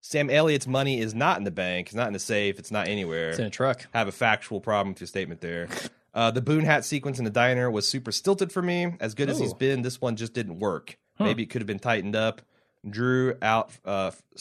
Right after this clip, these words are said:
Speaker 1: it was drawn, drawn out so long, I felt like he has three monologues.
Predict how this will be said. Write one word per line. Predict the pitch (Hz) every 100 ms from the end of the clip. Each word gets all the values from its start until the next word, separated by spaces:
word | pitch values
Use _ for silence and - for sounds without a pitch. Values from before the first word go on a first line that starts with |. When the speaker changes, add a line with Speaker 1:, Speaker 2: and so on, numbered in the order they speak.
| -
Speaker 1:
it | 113
was | 104
drawn, | 110 131 139 -
drawn | 92 117 160
out | 143 -
so | 139 131
long, | 120 113
I |
felt | 95 117
like | 110 107
he | 110
has | 104 101 95 -
three | 98 113 151
monologues. | 113 90 85 80 78 73 - -